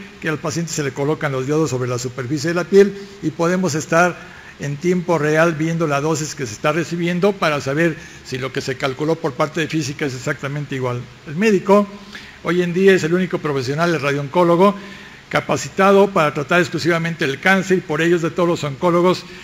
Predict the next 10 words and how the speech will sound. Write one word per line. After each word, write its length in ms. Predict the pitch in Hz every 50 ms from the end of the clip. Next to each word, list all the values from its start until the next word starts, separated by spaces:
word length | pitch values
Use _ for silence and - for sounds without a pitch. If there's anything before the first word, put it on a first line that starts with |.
| - - - - - - -
quien 160 | - 156 147
más 200 | 160 175 185 -
conoce 280 | - 170 165 175 - 170
la 80 | 170 156
historia 360 | 135 - - 180 180 180 175
natural 320 | 160 147 - 151 156 165 160
de 60 | 160
las 120 | 151 135
diferentes 380 | 139 117 156 160 151 151 170 143
neoplasias. 720 | 135 131 123 - 180 180 170 123 165 185 196 196 196